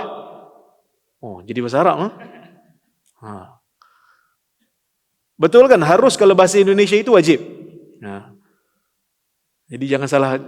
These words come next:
jangan salah apa? Jangan salah bagi arahan pada kawan-kawan Indonesia ni. Harus saja diingat wajib. Ha, okey? So, mubah ni,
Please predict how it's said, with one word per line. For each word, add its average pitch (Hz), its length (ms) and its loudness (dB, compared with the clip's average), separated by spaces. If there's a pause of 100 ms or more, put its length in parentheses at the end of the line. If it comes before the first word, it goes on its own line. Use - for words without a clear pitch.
jangan 139 240 -4
salah 143 260 -2 (140)
apa? 156 320 -6 (640)
Jangan 131 240 -6
salah 135 260 0
bagi 135 160 -4
arahan 123 480 -6
pada 117 160 -8
kawan-kawan 120 320 -8
Indonesia 113 400 -10
ni. 92 160 -20 (960)
Harus 135 560 0
saja 139 400 -2
diingat 120 300 -8
wajib. 110 320 -12 (800)
Ha, 139 260 -20
okey? 165 160 -2 (1300)
So, 190 140 2
mubah 277 560 4
ni, 170 160 -4